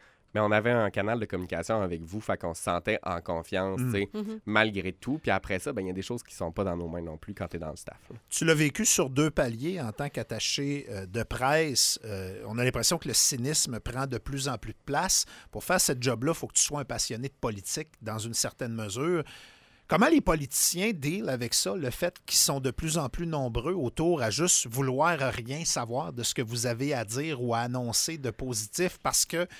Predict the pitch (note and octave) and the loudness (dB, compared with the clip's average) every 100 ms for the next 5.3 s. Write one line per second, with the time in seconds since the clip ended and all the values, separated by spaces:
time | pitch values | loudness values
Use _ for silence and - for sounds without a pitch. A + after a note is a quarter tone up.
0 | - - C#3+ E3 - D#3+ D#3+ - - - | -20 -6 2 4 6 4 2 0 2 2
1 | E3+ F#3 D#3 - D#3 C#3+ D3 C3+ D3 E3 | 4 4 2 0 -6 -2 -2 0 0 0
2 | C#3 - D3 B2+ D3 B2+ C3 - C3 B2+ | 0 -2 -2 -4 -6 -4 -6 -4 -6 -6
3 | E3 - - _ F3 F#3+ - A#2 A2 G#2+ | -10 -16 -20 _ -2 -2 0 0 2 -2
4 | G2+ A2 G#2+ G2+ G2 F2+ G#2 F3 - - | -2 -2 0 0 0 0 -4 -4 -16 -6
5 | C3+ B2 D#3 | 0 2 0